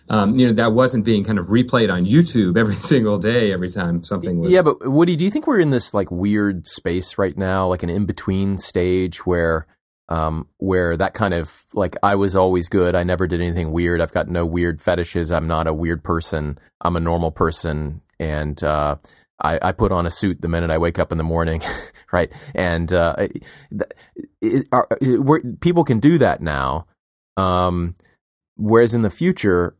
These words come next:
Speaker 2: like, wouldn't you be considered a weirdo if you didn't have some of these, like, if you didn't have naked pictures of yourself somewhere on the internet, or you didn't have this, you know what I mean?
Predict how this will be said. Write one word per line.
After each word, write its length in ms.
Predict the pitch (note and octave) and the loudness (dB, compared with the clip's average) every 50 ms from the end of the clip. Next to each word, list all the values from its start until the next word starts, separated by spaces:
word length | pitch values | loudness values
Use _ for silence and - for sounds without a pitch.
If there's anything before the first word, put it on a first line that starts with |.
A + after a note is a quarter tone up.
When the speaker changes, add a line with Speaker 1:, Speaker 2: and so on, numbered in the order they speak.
| _ _ - | _ _ -4
Speaker 2:
like, 220 | F#2+ F#2 E2+ - | -4 -4 -4 0
wouldn't 200 | G2+ A#2+ C#3 D#3+ D3+ | 0 2 2 2 2
you 60 | C3+ | 2
be 100 | C3 C3 | 0 0
considered 380 | - C3 A#2 - D#3+ C#3+ B2+ | 0 0 0 2 2 2 4
a 40 | A#2 F#2+ | 2 2
weirdo 540 | D#2+ E2 F#2 F#2 A#2 B2 B2+ B2+ C3 C3 A#2+ | 2 2 2 2 4 4 4 4 4 4 4
if 120 | G#2+ - | 2 0
you 80 | F2+ F2+ | -2 0
didn't 200 | A#2 A#2 A2 F2 | 0 0 0 -2
have 400 | D#2 F2+ F2 F2+ F#2+ G#2 A2+ A#2 | -2 -2 -2 0 0 0 0 -2
some 240 | - - - A#2+ B2 | -6 -4 -2 -2 -2
of 80 | A#2+ B2+ | 0 0
these, 380 | B2+ B2 A#2+ A#2 - - - _ _ _ _ _ _ _ _ - | 2 0 2 0 -2 -4 -6 _ _ _ _ _ _ _ _ -2
like, 180 | A2+ G#2 - | -2 -2 -2
if 80 | F2 F#2 | -2 0
you 60 | F2 | 0
didn't 180 | G#2+ G#2 G2 F2+ | 2 2 2 0
have 320 | F#2 G2+ G2+ G#2+ A2+ A2 | 0 0 0 0 0 0
naked 260 | F#2 G2 G#2+ - F#2 | 0 0 0 0 0
pictures 300 | F2 A2+ G2+ - B2 G#2+ | -2 -2 -2 -2 -4 -2
of 40 | - | 0
yourself 420 | A2 G#2 G2 - - G2+ G2+ G2+ | 0 0 0 2 2 2 2 2
somewhere 420 | - - G#2+ G2 G#2 G#2 G#2+ G#2+ G#2+ | 0 0 0 2 2 2 2 2 2
on 80 | G#2 | 2
the 80 | F#2 E2+ | 0 0
internet, 420 | F2 G2 G2+ G#2 G#2+ G#2 G#2 - | 0 0 2 2 2 2 2 2
or 180 | - F#2+ E2+ D#2 | 2 2 2 2
you 120 | D#2 E2 | 0 0
didn't 200 | - G#2 G#2 F#2 | -2 0 -2 -2
have 460 | F2 F#2 G#2 F#2+ F#2+ F#2+ F#2+ F#2+ F#2 F#2+ | -2 0 0 0 2 2 2 0 0 0
this, 300 | F#2+ G2 G2 F#2 - - | 2 2 2 2 0 -2
you 60 | C3+ D3 | 0 2
know 60 | E3 | 2
what 80 | D#3 | 2
I 60 | C#3 D3 | 2 -2
mean? 100 | - | -4